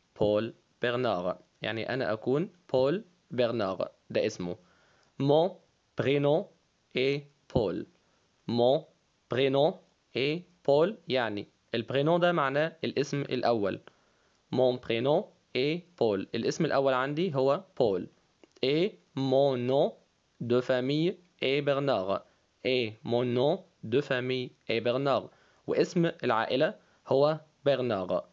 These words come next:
يبقى في فرق بين البرينو اللي هو الاسم الأول وكلمة نو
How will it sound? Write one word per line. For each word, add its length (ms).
يبقى 140
في 140
فرق 220
بين 240
البرينو 580
اللي 100
هو 80
الاسم 280
الأول 420
وكلمة 460
نو 260